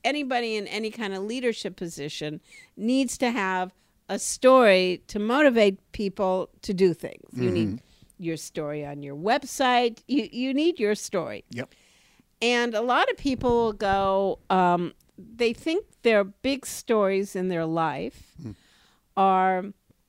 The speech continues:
Speaker 1: their, when somebody died
Speaker 2: Mm-hmm.
Speaker 1: or something, the first times, right?
Speaker 2: Yep.
Speaker 1: The first times are, are that. Um, but I was very inspired by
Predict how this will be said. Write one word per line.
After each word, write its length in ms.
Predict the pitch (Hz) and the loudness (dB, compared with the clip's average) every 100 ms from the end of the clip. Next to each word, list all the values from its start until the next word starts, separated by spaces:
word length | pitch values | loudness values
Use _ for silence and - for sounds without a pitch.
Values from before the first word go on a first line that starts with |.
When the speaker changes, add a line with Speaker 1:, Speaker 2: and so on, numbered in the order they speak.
| _ _ _ _ - | _ _ _ _ -14
Speaker 1:
their, 400 | - 165 170 147 - | -6 -2 -2 -2 -6
when 160 | - 165 | -6 -6
somebody 420 | - 196 190 202 | -4 -2 -2 -4
died 520 | 190 139 143 139 185 226 _ 185 | -4 -4 -4 -6 -8 -12 _ -12
Speaker 2:
Mm-hmm. 280 | 113 98 101 - _ _ _ | -10 -10 -16 -20 _ _ _
Speaker 1:
or 540 | 165 160 165 160 156 - - - - | 0 0 0 -2 -4 -10 -20 -20 -20
something, 880 | - 220 208 - 196 185 190 180 | -4 0 0 0 0 2 0 -4
the 80 | 185 | -6
first 420 | - 208 196 - | -4 -2 -2 -2
times, 720 | - 170 165 165 185 202 - _ _ _ | 0 2 2 0 -4 -10 -16 _ _ _
right? 200 | 190 170 | -4 -2
Speaker 2:
Yep. 140 | 127 | -2
Speaker 1:
The 60 | 165 | -4
first 360 | - 170 - | -2 -2 -2
times 500 | - 170 160 180 202 - | -2 0 0 -2 -8 -10
are, 160 | 156 - | -8 -4
are 160 | 170 165 | -2 -2
that. 360 | 170 160 170 - _ _ _ _ _ _ _ _ _ _ | 0 2 0 -4 _ _ _ _ _ _ _ _ _ _
Um, 400 | 202 208 202 196 - 214 | 0 2 0 -2 -10 -2
but 120 | 262 | 4
I 120 | 269 | 4
was 180 | 269 269 | 4 -2
very 300 | 311 392 480 | -2 2 2
inspired 1160 | 381 - - - - 220 214 208 190 175 160 - _ _ _ _ _ _ 240 | 0 -2 -6 -10 -2 4 4 6 4 2 0 -4 _ _ _ _ _ _ -2
by 580 | 196 185 175 170 147 | 4 6 6 2 -2